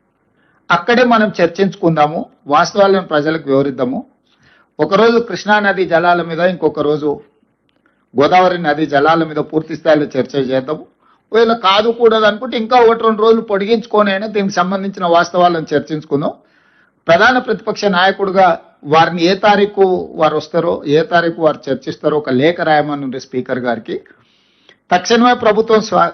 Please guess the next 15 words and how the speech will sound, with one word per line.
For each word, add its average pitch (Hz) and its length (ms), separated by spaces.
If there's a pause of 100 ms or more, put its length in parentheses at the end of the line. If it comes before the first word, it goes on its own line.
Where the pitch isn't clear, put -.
(140)
స్పందించి 180 500 (800)
శాసనసభ 196 720
సమావేశాలను 160 800
ఏర్పాటు 143 480
చేసుకుందామని 139 800 (840)
నేను 170 160
వారికి 156 240
సూచన 208 400
చేయడం 147 440
జరిగింది, 120 280
సవాల్ 170 320
విసరలే. 151 420 (1120)
ఎందుకంటే 208 320
నాకు 208 360
ఈ 220 120